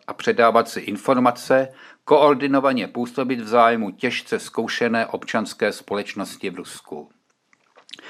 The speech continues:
Samozřejmě Daniela Koštovala vysíláme do Jámy Lvové. Co ho čeká, to mrazivě popisuje v rozhovoru pro deník N poslední velvyslanec v Rusku Vítězslav Pivoňka.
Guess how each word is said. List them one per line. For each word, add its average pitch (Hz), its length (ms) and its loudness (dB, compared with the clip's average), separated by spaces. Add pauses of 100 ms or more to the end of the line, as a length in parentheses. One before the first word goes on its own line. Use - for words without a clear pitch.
(260)
Samozřejmě 135 760 4 (220)
Daniela 117 540 2
Koštovala 131 840 0
vysíláme 113 720 0
do 104 120 0
Jámy 98 360 -2
Lvové. 76 480 -12 (580)
Co - 120 2
ho 123 100 8
čeká, 123 540 4
to 131 180 -2
mrazivě 117 520 0
popisuje 120 760 -2 (280)
v 98 80 -12
rozhovoru 127 580 2
pro 120 220 2
deník 123 420 -2
N 120 180 -4
poslední 131 540 -4
velvyslanec 117 720 -6
v - 40 -16
Rusku - 400 -12
Vítězslav 113 720 -8
Pivoňka. 98 720 -6